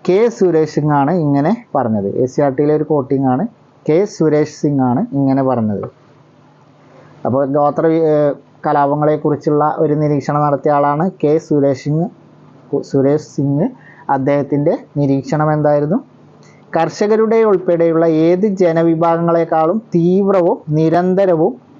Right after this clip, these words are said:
അക്രമാത്സുകവുമായ ബ്രിട്ടീഷ് വിരുദ്ധ സമരങ്ങളായിരുന്നു നി-, നിരക്ഷരരായ ഗോത്ര ജനത നടത്തിയത്.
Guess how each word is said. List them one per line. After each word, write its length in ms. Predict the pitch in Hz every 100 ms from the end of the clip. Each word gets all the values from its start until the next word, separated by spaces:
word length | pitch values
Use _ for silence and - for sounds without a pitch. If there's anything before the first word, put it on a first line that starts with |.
| - - -
അക്രമാത്സുകവുമായ 1200 | 170 170 214 214 220 226 226 208 202 175 156 156
ബ്രിട്ടീഷ് 580 | 165 156 151 - 226 226
വിരുദ്ധ 260 | 185 156 160
സമരങ്ങളായിരുന്നു 840 | 156 147 143 143 143 131 127 147 233
നി-, 320 | 170 156 165 160 175 - - 165
നിരക്ഷരരായ 800 | 165 165 - 202 208 180 151 165
ഗോത്ര 480 | 147 151 156 180
ജനത 300 | 175 147 127 160 - -
നടത്തിയത്. 480 | 131 117 - 101